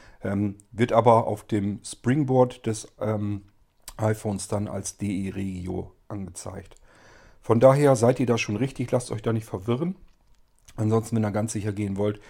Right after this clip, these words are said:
ich werd euch sicherlich den Link wie immer, ähm, in die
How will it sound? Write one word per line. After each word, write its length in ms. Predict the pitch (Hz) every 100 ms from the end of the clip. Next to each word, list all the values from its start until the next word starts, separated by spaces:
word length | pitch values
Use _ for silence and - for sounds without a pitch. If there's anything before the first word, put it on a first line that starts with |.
| - _
ich 100 | -
werd 160 | 101
euch 160 | - 92
sicherlich 380 | 101 104 98 -
den 160 | 101
Link 360 | 95 95 107 - -
wie 220 | 98 95
immer, 340 | 104 104 104 - - - -
ähm, 380 | 95 95 95 92 - _
in 280 | 98 95 95
die 380 | 92 92 90 90